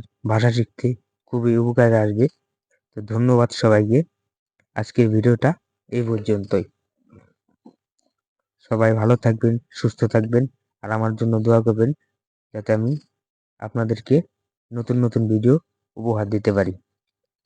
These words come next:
আর যে কোনো দেশের ভিডিও, ভাষা শিক্ষা ভিডিও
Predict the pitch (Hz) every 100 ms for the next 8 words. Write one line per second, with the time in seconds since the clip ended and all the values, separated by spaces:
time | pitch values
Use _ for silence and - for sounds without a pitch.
0 | _ _ _ _ _ _ _ - 107 104
1 | 131 131 135 120 113 110 107 107 123 151
2 | - _ - _ _ _ _ 113 101 104
3 | 117 110 - 110 107 104